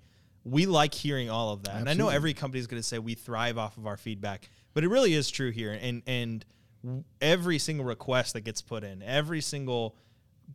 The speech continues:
Speaker 1: you know, inch of feedback that gets covered within our software, we're gonna review that, read that, and determine what's gonna be the best, um, you know, option for all of our clients and, and our
Speaker 2: Right.
Speaker 1: software. And so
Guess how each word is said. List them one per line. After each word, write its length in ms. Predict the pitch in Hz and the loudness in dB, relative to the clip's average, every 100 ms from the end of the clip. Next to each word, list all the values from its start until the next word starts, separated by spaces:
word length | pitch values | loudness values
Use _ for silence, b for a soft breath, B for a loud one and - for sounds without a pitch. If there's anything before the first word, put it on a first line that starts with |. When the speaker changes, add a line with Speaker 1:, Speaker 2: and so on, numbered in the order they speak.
| _ _ - - _ _ _ | _ _ -20 -20 _ _ _
Speaker 1:
you 140 | 135 117 | -6 -4
know, 180 | 98 95 _ - | -4 -8 _ -2
inch 280 | 156 156 143 | 0 2 0
of 100 | 117 | -2
feedback 460 | 139 135 123 113 | -2 0 0 -2
that 100 | 110 | -6
gets 200 | 110 - | -6 -6
covered 300 | - 123 117 | -2 -2 -2
within 240 | 110 - 113 | -4 -4 -4
our 120 | 104 | -4
software, 600 | - 110 107 117 110 101 b b - | -4 -4 -4 -2 -2 -4 b b -2
we're 180 | 131 170 | 2 4
gonna 180 | 160 131 | 2 0
review 420 | 117 110 120 127 | -2 0 0 2
that, 260 | 120 120 | 4 2
read 240 | 113 117 113 | 0 -2 0
that, 220 | 110 110 117 | 0 0 -2
and 160 | 110 | -6
determine 480 | 107 - 123 117 107 | -6 -6 -4 -4 -4
what's 260 | 110 117 - | -4 -4 -4
gonna 200 | 117 107 | -4 -4
be 120 | 110 | -6
the 100 | 101 | -6
best, 460 | 104 110 - - - _ _ - | -4 -2 -2 -8 -12 _ _ -4
um, 460 | 117 107 101 98 - _ _ | -2 -2 -4 -8 -14 _ _
you 100 | 120 | -8
know, 160 | 113 101 | -6 -6
option 480 | - 113 117 - 110 | -4 -2 -2 -4 -6
for 180 | 104 110 | -6 -6
all 120 | 104 | -4
of 80 | 104 | -4
our 100 | 101 | -8
clients 560 | - 113 110 104 95 - | -10 -8 -6 -6 -8 -10
and, 140 | 101 95 | -10 -8
and 80 | 107 | -6
our 80 | |
Speaker 2:
Right. 80 | - | -4
Speaker 1:
software. 380 | - 110 110 107 | -4 -4 -4 -6
And 140 | 101 | -6
so 260 | - 113 | -4 -4